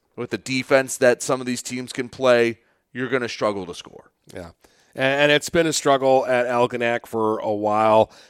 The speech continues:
Speaker 2: And I saw them last year against Marine City, and they came out onto the court, and I thought, "Wow, this is a big, lanky team." They got a couple of big kids in the middle. One of them was Boone. I forget who the other, but th-, they just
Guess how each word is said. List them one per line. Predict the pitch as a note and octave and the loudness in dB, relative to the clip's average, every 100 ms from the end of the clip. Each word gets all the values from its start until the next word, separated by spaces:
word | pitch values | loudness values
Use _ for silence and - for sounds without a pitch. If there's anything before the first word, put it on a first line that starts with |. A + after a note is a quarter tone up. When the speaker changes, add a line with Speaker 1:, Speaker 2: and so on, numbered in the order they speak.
| - | -4
Speaker 2:
And | A#2+ | 0
I | C3+ | 2
saw | - F3+ E3+ | 4 8 8
them | E3 D#3 | 6 0
last | C3+ C3+ B2+ - | 0 2 -2 -2
year | C3+ | -2
against | A#2+ A2+ A#2 - | 0 -2 -4 -6
Marine | A#2 A2 A2 | -6 -4 -4
City, | G#2 A#2+ A2 G2 | -6 -4 -4 -4
and | G2 | -6
they | G#2 | -6
came | - D#3 | -4 0
out | C#3+ C#3 | 4 4
onto | B2+ A#2 | 2 0
the | G2+ G2+ | -6 -8
court, | A2+ A2+ | -2 -2
and | G#2 | -4
I | G2+ | -8
thought, | A2+ G2+ - _ _ _ | -4 -4 -6 _ _ _
"Wow, | F#2 C#3+ F#3 - | -6 -2 0 0
this | A2 D3 | 0 -4
is | B2+ | -6
a | A2 F2 _ - | -6 -8 _ 0
big, | B2+ C3 C3+ C3+ A#2 _ _ - | 2 2 0 -10 -20 _ _ -12
lanky | G2+ G#2+ A#2 A#2 B2 A#2+ | -8 -4 -4 -6 -6 -8
team." | - A#2 A#2 | -8 -6 -4
They | A2+ | -4
got | A#2 | -8
a | G#2+ | -8
couple | B2 - C3 | -8 -6 -6
of | G2+ - | -8 -6
big | A#2+ B2+ A#2+ - | -2 -2 _ -8
kids | A#2+ A#2 G#2 | -4 -4 -6
in | G#2 | -12
the | G2+ | -8
middle. | G#2+ A2 - - | -4 -6 -6 -10
One | - C#3+ | 0 4
of | D#3+ | 4
them | C#3 | 2
was | A#2+ G#2+ | -2 -8
Boone. | E2 A#2 A#2+ A#2+ B2 A#2 _ - | -8 -4 -2 -2 -6 -12 _ -14
I | G#2+ | -10
forget | A#2+ A2 C3+ | -6 -2 -2
who | C3 | -2
the | A#2 A2+ | -2 0
other, | A#2 G#2 A2 _ _ _ - | -2 -4 -10 _ _ _ -2
but | B2 A#2+ - | 0 -2 -6
th-, | B2 G#2+ | -6 -6
they | A2+ C3+ | -4 -4
just | D3+ F3+ - | -2 -4 -6